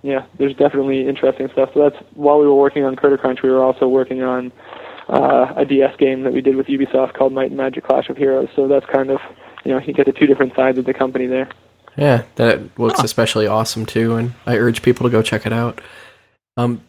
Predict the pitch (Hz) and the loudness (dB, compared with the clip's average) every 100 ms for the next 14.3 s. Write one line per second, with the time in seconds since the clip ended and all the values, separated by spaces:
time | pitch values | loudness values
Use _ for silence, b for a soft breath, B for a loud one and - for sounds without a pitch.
0 | _ 180 160 165 151 175 - 156 - 220 | _ -2 0 2 2 0 0 -2 0 0
1 | 214 202 175 131 123 131 110 104 110 131 | 2 2 0 2 2 0 0 0 0 -2
2 | 131 - 135 135 135 131 - - _ _ | -4 -4 -2 0 0 -2 -4 -8 _ _
3 | _ - 120 113 107 120 196 190 139 117 | _ -8 -4 -2 -2 -2 0 2 0 -2
4 | 131 131 - B B B - 139 196 143 | -6 -8 -10 B B B -2 0 2 2
5 | 151 165 143 160 156 143 - 143 117 113 | 2 0 0 0 2 0 2 2 2 2
6 | 113 117 107 98 104 104 92 90 101 - | 2 2 2 2 2 0 -2 -4 -6 -2
7 | 104 101 101 104 101 98 95 95 98 _ | 0 0 0 0 0 0 0 0 -2 _
8 | _ - 107 95 92 - - 101 - 107 | _ -6 -2 0 0 -2 0 0 0 -2
9 | 98 95 95 123 120 _ b b b b | 0 2 2 2 -6 _ b b b b
10 | b - 113 107 101 - 104 98 98 - | b -6 0 2 2 2 4 4 2 -2
11 | 104 98 98 95 95 95 110 _ _ _ | 0 2 2 0 -2 -4 -8 _ _ _
12 | - 98 98 98 98 95 95 98 98 95 | -2 0 0 0 2 2 0 2 4 4
13 | - 92 - - 85 - - 127 - - | 0 -6 -4 -2 -2 -4 -6 -4 -4 -4
14 | 50 95 - | -4 -6 -10